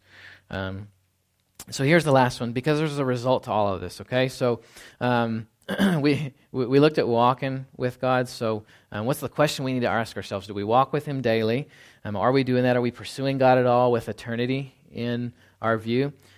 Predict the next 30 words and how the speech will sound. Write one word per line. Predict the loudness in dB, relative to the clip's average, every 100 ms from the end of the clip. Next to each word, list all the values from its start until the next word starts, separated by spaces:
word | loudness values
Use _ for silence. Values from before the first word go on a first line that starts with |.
| _
Um, | -8 -6 -6 -4
and | 0
then | 0 0 -2
are | 2 2
we, | 4 0 -2 -6
uh, | -4
are | 0
we | 2
looking | 2 2 -2 -2
at | -4 -6 -8
the | -6
important | -4 -2 -2 -4
things | -6 -4
in |
our | -4
life? | -2 -4 -6
So | -8
is | -4
our | -2
heart | 2 0 0
right? | -10 -12 -16
I |
mean, | -12 -10
is, | -10 -10
and | -10 -8
that's | -6 -6 -6
the | -10
thing | -8 -8
that | -4
we, | -6